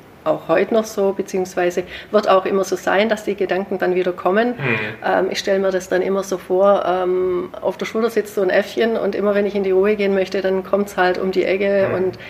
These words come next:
Speaker 1: erzählt mir dann, was ich heute alles noch zu tun habe oder,
Speaker 2: <laughs>
Speaker 1: ähm, ja, an was ich noch denken muss. Ähm, mittlerweile sage ich einfach, okay, ich habe dich wahrgenommen,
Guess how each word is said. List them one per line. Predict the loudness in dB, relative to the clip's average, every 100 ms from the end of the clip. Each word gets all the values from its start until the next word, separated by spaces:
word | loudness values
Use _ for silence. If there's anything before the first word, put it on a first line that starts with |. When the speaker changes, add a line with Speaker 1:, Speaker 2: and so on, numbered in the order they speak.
| -16 -6
Speaker 1:
erzählt | -4 0 0 2
mir | 2
dann, | 2
was | 0 -4
ich | -4
heute | -4 -2
alles | -4 -6
noch | -8
zu | -8
tun | -4 -2
habe | 2 2 2
oder, | 2 2 0 -6 -12
Speaker 2:
<laughs> | -10 0
Speaker 1:
ähm, | 2 4 4 2 -2 -6 -14 -20 -20 -14
ja, | -4 2 4
an | 4 2
was | 0
ich | 0
noch | -2
denken | 0 0 2 2
muss. | 2 0 -4 -4
Ähm, | 0 0 -2 -8 -6
mittlerweile | -4 0 0 2 2 2 0 -2 -2
sage | 0 0
ich | -2 -2
einfach, | -2 -2
okay, | -2 0
ich | 0 0
habe | -4
dich | -2
wahrgenommen, | 0 2 2 2 2 0